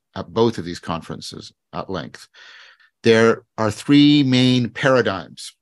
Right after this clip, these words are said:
uh, as, uh, outlined by Charles Stang, that coming out of this. I'm not saying this is definitive, but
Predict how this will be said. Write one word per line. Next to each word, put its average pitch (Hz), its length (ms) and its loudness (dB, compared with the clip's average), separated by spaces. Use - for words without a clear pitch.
uh, 87 320 -8
as, 101 340 -6
uh, 98 220 -4
outlined 110 380 -2
by 101 120 0
Charles 98 320 -2
Stang, 90 380 -6
that 87 100 -12
coming 95 220 -8
out 95 120 -4
of 82 60 -12
this. - 180 -10
I'm 110 120 -4
not 123 220 0
saying 110 200 -2
this 104 220 -6
is 95 80 -8
definitive, 175 540 -2
but 143 220 0